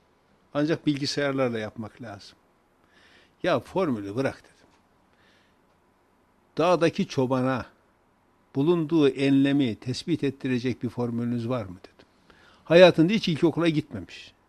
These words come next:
Ne okuması var, ne yazması var. "Söyler misiniz bana?" "Öyle şey olur mu?" dedi. "Ben sana anlatayım bak, olur mu?" dedim. Gölgeyi anlatınca, "Aa,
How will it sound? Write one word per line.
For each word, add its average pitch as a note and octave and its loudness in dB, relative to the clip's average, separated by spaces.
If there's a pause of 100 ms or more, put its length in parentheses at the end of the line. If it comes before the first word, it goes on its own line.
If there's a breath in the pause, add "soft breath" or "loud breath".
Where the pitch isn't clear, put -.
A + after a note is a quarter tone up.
(140)
Ne D#3+ 6
okuması E3+ 4
var, F#3+ 4
ne F3 4
yazması C3+ 2
var. G2+ -8
"Söyler E3+ 0
misiniz A#2+ -4
bana?" C#3 -10 (520 soft breath)
"Öyle B2+ 0
şey - -2
olur D#3+ 4
mu?" A#2+ 0
dedi. F#2 -16 (420 soft breath)
"Ben A#3+ 0
sana F#3 -2
anlatayım F3 -4
bak, - -4
olur F3 0
mu?" B2+ 0
dedim. C3+ -8 (600 soft breath)
Gölgeyi E3+ 2
anlatınca, F3+ 0 (100)
"Aa, D3+ -10